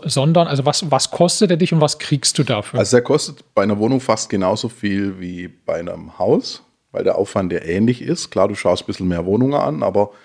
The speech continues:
Speaker 2: das sind, ähm, also so rund fünfhundert Euro plus minus, der rechnet nach Stunde ab bei
Speaker 1: Ja.
Speaker 2: mir. Ähm, um die hundert Euro Stundensatz hat man bei fünfundachtzig angefangen.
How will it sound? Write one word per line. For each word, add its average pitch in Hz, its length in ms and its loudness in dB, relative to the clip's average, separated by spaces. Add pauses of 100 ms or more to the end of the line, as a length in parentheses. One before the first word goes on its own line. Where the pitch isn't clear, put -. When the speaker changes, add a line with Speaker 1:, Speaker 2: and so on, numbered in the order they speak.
(200)
Speaker 2:
das - 160 -12
sind, 95 340 0 (100)
ähm, 92 360 -10
also 95 160 -6
so 104 140 -2
rund 110 280 2
fünfhundert 110 480 0
Euro 127 240 2
plus - 260 -4
minus, 113 280 0
der 87 160 2
rechnet 95 260 -2
nach 85 160 -8
Stunde 127 380 0
ab - 320 -6
bei 147 80 4
Speaker 1:
Ja. 131 60 4
Speaker 2:
mir. 151 180 0 (640)
Ähm, 98 420 -4 (220)
um 104 160 0
die 98 100 2
hundert 107 280 2
Euro 98 280 0
Stundensatz 117 880 -2 (420)
hat - 260 -10
man 92 160 2
bei 90 120 -2
fünfundachtzig - 640 -6
angefangen. 131 480 -2